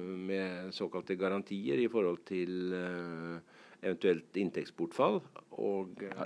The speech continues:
Speaker 2: underskuddsgarantien.
Speaker 1: Ja, det er ikke en underskuddsgaranti, det er faktisk en, eh, inntektsgaranti. Ehm, så, så når vi har fått, eh, gjort opp regnskapene, eller, eh, ja,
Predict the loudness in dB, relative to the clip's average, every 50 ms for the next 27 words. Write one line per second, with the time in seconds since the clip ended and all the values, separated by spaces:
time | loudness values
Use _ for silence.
0 | 6 8 8 8 8 6 2 0 0 0 0 -2 -4 -4 -6 -4 -2 -2 -2 -2
1 | -4 -4 -6 -6 -8 -10 _ -20 -20 -20 -20 -20 -20 -20 -18 -6 0 6 8 10
2 | 10 10 10 10 10 10 12 10 10 8 6 4 2 2 2 4 6 6 6 6
3 | 6 6 6 6 6 8 6 6 6 4 2 0 0 -2 -6 -6 -4 0 0 2
4 | 2 2 2 2 2 2 2 2 2 2 2 2 2 2 0 2 4 4 4 4
5 | 4 2 0 2 2 6 8 8 8 8 6 6 6 6 6 6 2 -4 -18 -20
6 | -20 -20 -16 -4 2 6 8 10 10 10 10 8 8 8 6 6 4 4 2 0
7 | 0 -2 -4 -4 -6 -6 -8 -8 -8 -8 -8 2 4 8 10 10 12 10 10 10
8 | 8 8 6 4 2 -2 -8 -18 -20 -20 -20 -20 _ 2 6 8 10 10 12 12
9 | 10 10 10 10 8 8 8 8 6 4 2 0 0 -2 -4 _ 4 6 8 8
10 | 6 6 4 2 2 4 4 4 4 4 2 0 0 0 0 0 0 2 2 4
11 | 4 4 4 4 2 2 2 2 2 2 2 2 2 0 -2 -4 -8 -12 -18 -20
12 | -20 -18 -10 -8 -8